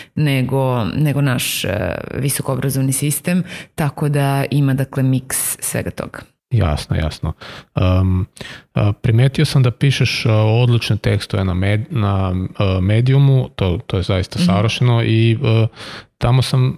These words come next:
Speaker 2: video da dosta trezaš-, trezano razmišljaš i o svojim prethodnim iskustvima. Em, šta su za tebe bila ograničenja korporacija, korporacije u kojoj si, e, bila i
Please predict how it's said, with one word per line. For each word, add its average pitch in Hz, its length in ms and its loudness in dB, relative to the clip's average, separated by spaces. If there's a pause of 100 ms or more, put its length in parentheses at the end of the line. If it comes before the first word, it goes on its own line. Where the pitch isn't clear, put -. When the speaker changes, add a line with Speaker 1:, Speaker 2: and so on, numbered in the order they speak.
Speaker 2:
video 131 280 2
da 123 140 2
dosta 127 420 0
trezaš-, 131 600 0
trezano 120 400 4
razmišljaš 113 460 2
i 113 40 4
o 110 40 4
svojim 113 280 2
prethodnim 98 380 0
iskustvima. 120 580 -2 (460)
Em, 113 560 4 (340)
šta - 440 -2
su - 140 -2
za 135 160 4
tebe 131 340 2
bila 117 260 2
ograničenja 107 500 2
korporacija, 92 880 -2 (260)
korporacije 107 540 -2
u 80 40 -2
kojoj 85 220 -4
si, 101 180 -4
e, 117 220 -6 (540)
bila 113 460 2
i 104 260 2